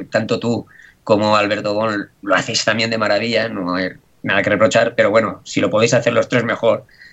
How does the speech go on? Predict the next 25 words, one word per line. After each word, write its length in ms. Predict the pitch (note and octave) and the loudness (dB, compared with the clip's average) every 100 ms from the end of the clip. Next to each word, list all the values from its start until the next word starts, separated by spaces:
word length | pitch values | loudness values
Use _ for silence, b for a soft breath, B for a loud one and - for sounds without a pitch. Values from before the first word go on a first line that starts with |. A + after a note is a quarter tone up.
| B _ | B _
Y 160 | - G#2 | 0 2
es 80 | - | 2
que 100 | G2+ | 0
porque 200 | G2+ F#2 | 0 0
Alberto, 540 | F#2 G#2+ - G2+ G#2 | 0 -2 0 0 0
el 140 | F2+ | 0
crack, 400 | F2 F#2 G2 F#2+ _ _ _ _ - | 0 2 2 0 _ _ _ _ -12
es 120 | - | -6
que 80 | - | -4
es 80 | |
un 100 | G2+ | -2
genio 380 | F#2 F2+ F#2 F#2+ | -2 0 2 2
de, 140 | F#2 D#2+ | 0 -2
pa-, 200 | D#2 C#2 | -2 0
para 140 | A#2 | -2
estas 180 | C3 E3+ | 0 -2
cosas, 260 | C3+ D3 | -2 -4
este 160 | C3 C3+ | -4 -4
chaval 220 | C3 A#2 | -2 0
ha 60 | A#2+ | 0
nacido 280 | G2+ G#2+ A2 | -4 -2 -2
para 100 | F#2+ | -2
estas 180 | - | -4
cosas. 320 | - E2+ E2+ - | -10 -8 -10 -4
Tiene 420 | G#2 A#2+ C3 | 0 2 0